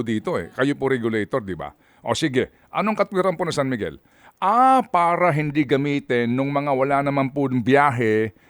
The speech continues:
at ginagawang overnight parking. Yun ba solusyon doon? Kaagad? Eh, di ba ho, sir, may magagawa ka naman doon. Hindi ipagbawal mo.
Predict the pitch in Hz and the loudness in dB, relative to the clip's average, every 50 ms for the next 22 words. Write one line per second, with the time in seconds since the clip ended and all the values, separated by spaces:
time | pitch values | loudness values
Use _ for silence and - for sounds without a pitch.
0 | - - _ - 123 110 107 135 135 139 139 135 127 131 131 131 135 127 120 113 | -20 -18 _ -4 -4 -2 0 0 0 2 0 0 2 2 0 2 2 2 2 2
1 | 107 110 110 117 107 98 - - 101 90 87 101 - - 123 113 101 90 82 - | 2 0 0 -2 -2 -4 -4 -4 -4 -4 -4 -6 -6 -6 -4 -4 -4 -4 -6 -10
2 | _ _ _ _ _ _ _ _ _ 170 202 226 208 190 240 175 151 151 151 143 | _ _ _ _ _ _ _ _ _ 0 2 2 6 6 4 4 4 2 0 0
3 | - - 135 127 117 117 120 139 214 311 359 349 - - - 98 95 95 92 143 | -2 0 -2 0 0 2 2 2 0 0 -4 -10 -12 -10 -8 -6 -6 -4 -2 -2
4 | - - 311 247 226 - _ _ _ _ _ _ _ _ _ _ _ 190 185 180 | -2 -2 -6 -8 -14 -14 _ _ _ _ _ _ _ _ _ _ _ -6 -4 -4
5 | 226 220 214 214 190 240 254 - 247 269 247 233 233 233 220 214 208 233 226 220 | -4 -2 -2 0 0 0 -2 -2 -2 0 0 2 4 4 4 4 4 2 2 2
6 | 220 208 214 208 - 208 202 202 202 233 214 170 143 156 175 165 226 240 220 - | 0 0 0 -2 -2 -2 -2 -2 -2 -2 0 0 0 0 -2 -4 -6 -6 -2 -2
7 | 240 196 202 262 254 254 254 269 269 262 226 185 180 185 175 | -2 0 2 2 2 2 2 2 2 2 2 2 0 0 -2